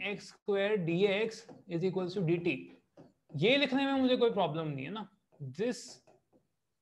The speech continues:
is awesome, right? This I can do without any problem, ठीक है? तो बेटा ये देखो क्या बन गया तुम्हारा, एक्स स्क्वायर डीएक्स हो गया तुम्हारा डी टी by three under root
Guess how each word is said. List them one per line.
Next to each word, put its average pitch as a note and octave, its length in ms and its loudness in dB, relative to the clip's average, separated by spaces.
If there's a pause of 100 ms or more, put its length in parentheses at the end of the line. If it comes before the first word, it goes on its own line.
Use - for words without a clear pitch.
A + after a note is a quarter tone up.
(1500)
is F3 140 -4
awesome, E3 320 0 (800)
right? G3 180 8 (400)
This D3+ 320 8
I A3+ 140 8
can A3+ 180 8
do A#3 380 10 (240)
without G3+ 320 10
any G#3+ 180 2
problem, C#3 300 2 (580)
ठीक F3+ 140 4
है? E3+ 80 6 (760)
तो A#3+ 60 8
बेटा A3+ 220 4
ये B3 140 6
देखो B3 160 0
क्या A3 220 4
बन G#3 160 0
गया G3 120 -2
तुम्हारा, F#3+ 440 -2
एक्स F#3+ 200 0
स्क्वायर A#3 260 6
डीएक्स G3 360 2
हो F#3 60 -2
गया F3+ 220 -4
तुम्हारा F3+ 300 -6
डी D#3+ 260 -8 (120)
टी F#3+ 340 -8 (720)
by E3 240 -8 (120)
three F#3+ 520 -4
under F#3 260 2
root G3+ 320 6